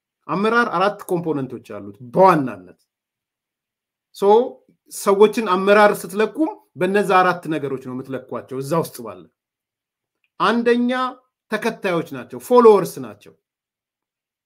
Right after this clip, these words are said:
ካረጋ ኮንቴክስት የአማራ ህዝብና አረጋ የሚመራቸው ሰዎች ማለት ነው፣ ተከታዮቹ ናቸው። ሁለተኛ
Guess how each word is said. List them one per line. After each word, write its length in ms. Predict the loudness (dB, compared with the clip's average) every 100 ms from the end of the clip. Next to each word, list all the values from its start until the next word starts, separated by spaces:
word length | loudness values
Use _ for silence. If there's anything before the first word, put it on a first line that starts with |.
| _ _ _ _ -6
ካረጋ 280 | -2 -2 -2 -4
ኮንቴክስት 600 | -4 -4 -4 -2 -4 -10 _ _ -8
የአማራ 380 | -6 -4 -4 -4
ህዝብና 400 | -6 -8 -8 -4 -6 -8 _ _ _ _ _ -8
አረጋ 280 | -6 -6 -6
የሚመራቸው 600 | -6 -6 -8 -12 -16 -20
ሰዎች 300 | -14 -12 -12
ማለት 260 | -14 -20 -20
ነው፣ 100 | _ _ _ _ _ _ _ _ _
ተከታዮቹ 500 | -10 -10 -10 -14 -14 -20
ናቸው። 280 | -20 _ _ _ _ _ _ _ _ _ _ _ _ -2
ሁለተኛ 420 | -2 -2 -4